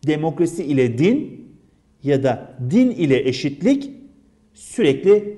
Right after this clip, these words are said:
çatışma halinde olmuşlardır. Amerikan demokratik yaşamını özgün kılan şey nedir?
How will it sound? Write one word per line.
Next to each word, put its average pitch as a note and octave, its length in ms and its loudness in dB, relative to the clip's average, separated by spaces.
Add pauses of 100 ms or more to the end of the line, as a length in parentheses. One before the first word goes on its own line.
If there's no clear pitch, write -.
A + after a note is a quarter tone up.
(140)
çatışma C#3 480 -6
halinde A#2 340 0
olmuşlardır. G#2 760 -4 (800)
Amerikan C3+ 680 -2
demokratik F3+ 560 -2
yaşamını A#2+ 480 -2
özgün C3 520 -2
kılan A2 280 -10
şey G#3 300 -4
nedir? - 580 -2